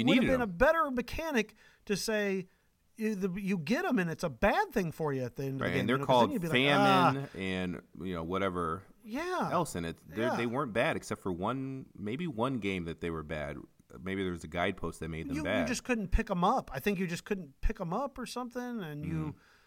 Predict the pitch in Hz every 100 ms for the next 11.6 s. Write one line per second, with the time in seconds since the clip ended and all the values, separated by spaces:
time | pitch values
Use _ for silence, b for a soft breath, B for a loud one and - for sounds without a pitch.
0 | b b b - 202 214 196 156 151 139
1 | 117 143 131 131 131 127 127 117 160 220
2 | 240 139 123 151 185 190 139 175 202 202
3 | 285 151 226 294 190 196 214 180 175 190
4 | 196 165 175 160 135 139 185 208 185 170
5 | 170 165 165 - 165 170 160 123 143 143
6 | 170 - b b b 170 202 226 294 202
7 | _ - 135 120 135 147 160 175 - 208
8 | 139 - - - 117 135 131 147 175 190
9 | - 76 - _ b b b 92 95 92
10 | - _ 90 87 95 107 104 104 90 90
11 | 92 82 95 90 85 76